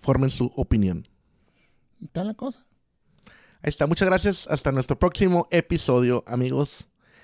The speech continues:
Speaker 1: Síganos cada domingo en Puro Choro A L B por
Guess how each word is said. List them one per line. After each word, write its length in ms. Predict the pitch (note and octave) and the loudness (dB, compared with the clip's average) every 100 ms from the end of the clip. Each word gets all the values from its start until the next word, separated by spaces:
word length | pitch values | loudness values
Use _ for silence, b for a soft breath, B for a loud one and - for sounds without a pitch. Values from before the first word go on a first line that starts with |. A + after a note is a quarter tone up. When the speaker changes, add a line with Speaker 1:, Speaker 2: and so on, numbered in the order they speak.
| b | b
Speaker 1:
Síganos 460 | G3+ G3+ G3+ F#3+ - | 2 4 4 0 -2
cada 260 | F#3 F#3 | 2 6
domingo 680 | F3 C#3+ G3+ G3+ F3+ F3 - b b b | 6 6 6 4 2 0 -4 b b b
en 160 | - C#3 | 0 4
Puro 200 | - B3+ | 6 6
Choro 300 | - G#3 G#3 | 6 4 4
A 160 | D3 E3+ | 4 6
L 180 | F3+ F3 | 6 6
B 300 | F#3 A#3 A3+ - | 6 4 2 2
por 300 | C#3+ C3+ | 2 2